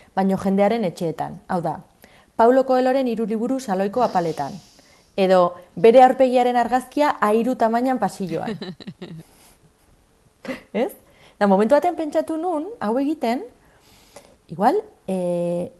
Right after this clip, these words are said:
nik zure etxearen inguruan egindako hausnarketarekin,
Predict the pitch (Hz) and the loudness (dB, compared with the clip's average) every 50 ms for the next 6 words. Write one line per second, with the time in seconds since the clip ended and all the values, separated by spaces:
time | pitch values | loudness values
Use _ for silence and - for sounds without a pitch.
0 | _ - 185 202 233 226 - - - 277 262 262 262 269 277 262 262 254 254 247 | _ -6 -2 -2 -2 -4 -6 -6 -4 -2 -2 -2 -2 -2 -2 -2 0 0 -2 -2
1 | 247 233 247 247 240 240 233 233 233 233 240 240 240 233 233 226 240 233 233 233 | -2 -4 -4 -4 -4 -4 -4 -4 -4 -4 -4 -4 -4 -4 -4 -4 -4 -4 -4 -4
2 | 233 247 214 170 160 - 190 185 - 220 220 240 240 240 240 240 269 262 254 277 | -2 -2 -2 -4 -4 -6 -6 -4 -4 -4 -4 -2 -2 -2 -2 -2 -2 -2 -2 -4